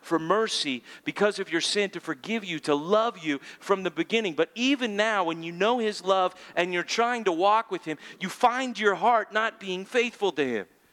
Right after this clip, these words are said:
You find yourself sometimes getting distracted by other things and getting turned away from God, and yet the entire time he is one hundred percent faithful to you, and he is merciful to you.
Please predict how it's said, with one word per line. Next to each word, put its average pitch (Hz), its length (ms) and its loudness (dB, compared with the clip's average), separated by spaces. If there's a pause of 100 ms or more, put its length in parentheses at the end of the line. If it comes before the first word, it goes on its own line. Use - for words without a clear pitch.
(240)
You 185 100 -2
find 254 460 2
yourself 196 480 0 (220)
sometimes 233 540 0
getting 247 260 -2
distracted 247 600 -2
by 185 180 2
other 226 280 2
things 240 340 -4
and 190 120 -8
getting 220 240 -2
turned 254 340 -2
away 220 380 2 (240)
from 240 380 0
God, 240 420 2
and 202 200 -4
yet 262 280 2
the 202 140 -2
entire 254 540 0
time 247 400 0 (220)
he 277 180 2
is 240 160 0
one 220 160 2
hundred 262 360 2
percent 208 360 0 (200)
faithful 196 680 2
to - 160 -12
you, 107 280 -8 (720)
and 240 100 2
he 247 140 -6
is 208 140 -8
merciful 254 720 0
to 135 120 -10
you. 107 280 -6